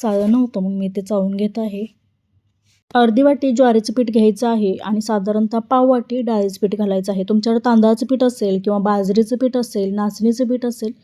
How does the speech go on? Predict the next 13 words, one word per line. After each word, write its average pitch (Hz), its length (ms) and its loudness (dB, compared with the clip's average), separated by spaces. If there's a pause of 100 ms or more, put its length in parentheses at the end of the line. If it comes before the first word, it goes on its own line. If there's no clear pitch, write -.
(500)
तर 208 100 0
तुम्ही 214 280 4
त्यामध्ये 214 380 4
ॲड 220 280 0
करू 190 140 0
शकता. 196 380 -10 (1600)
ज्वारीच्या 240 380 4
पिठाऐवजी 247 480 4
तांदळाचं 226 480 2
पीठही 240 260 0
तुम्ही 226 160 4
घेऊ 220 240 2
शकता 220 380 -8